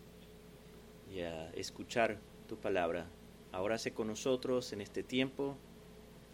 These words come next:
Ayúdame a mí a poder comunicar el mensaje de hoy y que, que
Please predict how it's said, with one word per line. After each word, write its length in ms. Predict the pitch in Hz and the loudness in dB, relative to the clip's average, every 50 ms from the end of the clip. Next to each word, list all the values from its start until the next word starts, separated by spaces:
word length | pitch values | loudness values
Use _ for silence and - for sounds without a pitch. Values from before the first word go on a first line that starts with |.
| - - - - - - - - - - - - | -16 -16 -16 -16 -16 -16 -16 -16 -16 -16 -10 -4
Ayúdame 420 | - 98 110 113 123 123 127 123 | 0 2 4 4 6 6 6 6
a 60 | 120 113 | 6 6
mí 220 | 117 127 131 139 | 4 4 4 4
a 80 | 131 117 | 2 0
poder 500 | - - 101 101 104 113 117 113 117 - - - - - - - - - - - - - - - - - - - - - - - - - - | 0 0 2 6 8 8 8 6 4 0 -8 -14 -16 -16 -16 -16 -16 -16 -16 -16 -16 -16 -16 -16 -16 -16 -16 -16 -16 -16 -16 -16 -14 -12 -8
comunicar 580 | - 98 101 104 101 - 123 123 123 120 123 - - - - - - - - - - - - - - - - - - - - - - - - - - - - - - - - - - - - - - | -6 -4 -2 -2 2 6 8 10 10 10 6 2 -4 -12 -16 -16 -16 -16 -16 -18 -18 -18 -16 -16 -16 -16 -16 -16 -16 -18 -18 -16 -16 -16 -16 -16 -16 -16 -16 -16 -16 -16 -16 -16 -16 -16 -16 -12 -8
el 120 | - 101 95 | -6 -6 -4
mensaje 600 | 98 98 101 98 - 127 120 120 120 120 120 120 - - - - - - - - - - - - - - - - - - - - - - - - - - - - - - - - - - | -4 -4 -4 -2 2 2 2 2 2 -2 -4 -6 -8 -12 -16 -16 -16 -16 -16 -16 -16 -16 -16 -16 -16 -16 -16 -16 -16 -16 -16 -16 -16 -16 -16 -16 -16 -16 -16 -16 -16 -16 -16 -14 -10 -4
de 140 | 110 101 104 | 0 2 4
hoy 240 | 123 160 190 214 220 - - - - - - - - - | 6 6 6 4 2 -4 -12 -16 -16 -16 -16 -14 -14 -12
y 320 | 127 110 95 90 85 - - | -10 -10 -10 -10 -12 -10 -8
que, 300 | 98 90 82 76 73 80 82 - - - - - - - - - - - - - - - - - - - - - - - - - - - - - - - - - - - - - - - | -6 -4 -4 -4 -4 -8 -10 -12 -16 -16 -18 -18 -18 -16 -16 -16 -18 -16 -16 -16 -16 -16 -16 -16 -16 -16 -16 -16 -16 -16 -16 -18 -18 -18 -18 -16 -16 -16 -16 -16 -16 -16 -16 -16 -14 -12
que 320 | - 101 95 90 85 78 | -10 -6 -4 -4 -2 -4